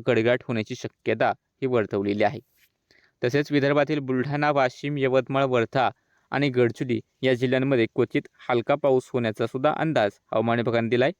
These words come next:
पण या जिल्ह्यांमध्ये धोक्याचे इशारे मात्र दिलेले नाहीत. तापमानाचं बोलायचं झालं तर राज्यात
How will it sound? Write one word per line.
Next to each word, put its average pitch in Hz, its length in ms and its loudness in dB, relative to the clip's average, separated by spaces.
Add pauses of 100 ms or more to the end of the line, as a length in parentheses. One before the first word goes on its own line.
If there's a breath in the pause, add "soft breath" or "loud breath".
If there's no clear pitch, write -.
(180)
पण 120 200 0 (400)
या 123 80 0
जिल्ह्यांमध्ये 120 460 -2
धोक्याचे 117 480 0
इशारे 113 360 0 (460)
मात्र 110 280 -2
दिलेले 104 380 0
नाहीत. 110 260 -6 (1500)
तापमानाचं 151 460 -2
बोलायचं 151 360 0
झालं 143 260 0 (100)
तर 165 40 0
राज्यात 135 480 -2